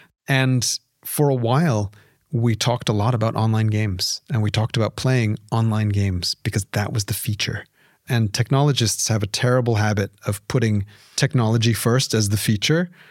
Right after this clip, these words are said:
when maybe that's not really why people are there for the tech. They're there for the fun or for whatever it is.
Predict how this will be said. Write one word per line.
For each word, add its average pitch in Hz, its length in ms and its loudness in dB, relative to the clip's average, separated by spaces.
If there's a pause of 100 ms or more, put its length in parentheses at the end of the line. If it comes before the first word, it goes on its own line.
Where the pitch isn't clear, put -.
(160)
when 113 460 2
maybe 120 300 0
that's 117 240 0
not 117 260 0
really 107 340 0
why 98 240 0
people 98 360 -4
are 98 100 0
there 95 260 -2
for 95 160 -6
the 92 80 -4
tech. - 380 -2
They're 104 140 0
there 98 300 0 (140)
for - 260 -2
the 90 100 -2
fun 113 460 0
or 101 260 -2
for 95 300 -2 (180)
whatever 101 380 -2
it 95 100 -2
is. 98 280 -4